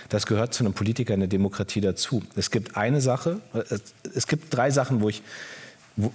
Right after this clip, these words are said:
um's nach vorne aufzulösen und nicht in einem Streit bei einer Buchvorstellung über die Qualität deutscher Politiker zu gehen und es nach vorne aufzulösen, drei Sachen, wo ich glaube, da könnten wir auf einen gemeinsamen Nenner kommen. Das eine ist, und ich sehe es bei mir selbst. Ich bin jetzt seit zwölf Jahren im Bundestag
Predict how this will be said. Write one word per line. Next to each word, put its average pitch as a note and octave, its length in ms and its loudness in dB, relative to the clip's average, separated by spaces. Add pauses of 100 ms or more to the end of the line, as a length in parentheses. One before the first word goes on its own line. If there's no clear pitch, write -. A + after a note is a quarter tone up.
um's A2 260 2
nach G2+ 100 2
vorne C3 320 4
aufzulösen G#2+ 500 4
und F#2+ 60 4
nicht G2+ 120 2
in G2 100 2
einem F2+ 100 0
Streit A#2+ 440 2
bei G#2+ 80 2
einer G2 140 2
Buchvorstellung G2 760 0
über F2+ 220 2
die F2+ 120 -2
Qualität F#2 480 0
deutscher F#2+ 220 2
Politiker G#2+ 480 0
zu G2+ 140 0
gehen G2 180 2
und F#2+ 60 2
es F2+ 120 0
nach G2 100 -2
vorne G#2 240 2
aufzulösen, G#2 520 2 (720)
drei A2 200 4
Sachen, A2+ 300 4
wo A2 80 4
ich G#2 100 -2
glaube, G#2 220 4
da G2+ 80 4
könnten G2+ 300 0
wir G2+ 80 4
auf G2 100 -2
einen G2 160 2
gemeinsamen F#2+ 420 4
Nenner A2+ 240 2
kommen. F2+ 300 -2 (100)
Das - 240 -2
eine A2 240 2
ist, - 320 -2 (840)
und A2 140 0
ich G2+ 120 0
sehe A#2 100 2
es - 100 -2
bei G2+ 140 2
mir G2 200 4
selbst. G#2 340 2
Ich - 80 -10
bin G2+ 120 2
jetzt F#2 120 0
seit F#2+ 160 0
zwölf G#2 320 2
Jahren G2 160 2
im F#2 100 2
Bundestag A#2+ 680 0